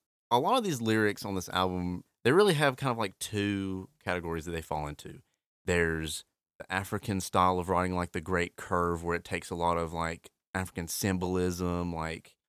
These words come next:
the world moves on a woman's hips, and just kind of, like, those African, those, like, mythologies, the symbolism,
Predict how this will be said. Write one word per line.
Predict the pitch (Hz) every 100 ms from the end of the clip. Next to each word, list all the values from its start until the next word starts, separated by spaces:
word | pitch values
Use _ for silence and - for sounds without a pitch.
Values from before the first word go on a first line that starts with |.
| -
the | 101
world | 107 110 98
moves | 101 101 101 95
on | 90
a |
woman's | 87 95 95 90 -
hips, | 92 85 85 - -
and | 87
just | 85 -
kind | 90
of, | 85
like, | 85 82
those | 87 85
African, | 80 82 - 87
those, | 85 80
like, | 82 85
mythologies, | 90 - 85 80 80 76 78 76
the | -
symbolism, | - 85 80 80 80 82 82